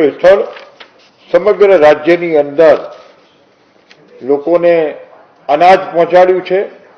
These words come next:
લોકોના ખાતાની અંદર જે પૈસા પહોંચાડ્યા છે. અને અમેરિકાના પ્રમુખ ટ્રમ્પની મુલાકાત વખતે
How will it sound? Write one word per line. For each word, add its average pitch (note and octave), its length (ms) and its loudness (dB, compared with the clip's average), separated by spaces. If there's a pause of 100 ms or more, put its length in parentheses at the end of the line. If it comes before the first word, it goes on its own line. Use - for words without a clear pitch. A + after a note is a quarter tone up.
(380)
લોકોના D#3 580 -2
ખાતાની F3 640 0
અંદર D3+ 340 2 (200)
જે D#3 140 -4 (1160)
પૈસા F3 360 0
પહોંચાડ્યા C#3+ 520 0
છે. - 120 -14 (1040)
અને D3+ 180 -4 (180)
અમેરિકાના G#3 800 0
પ્રમુખ F#3 400 -4
ટ્રમ્પની F3 580 -4
મુલાકાત D#3 680 0
વખતે E3+ 360 -4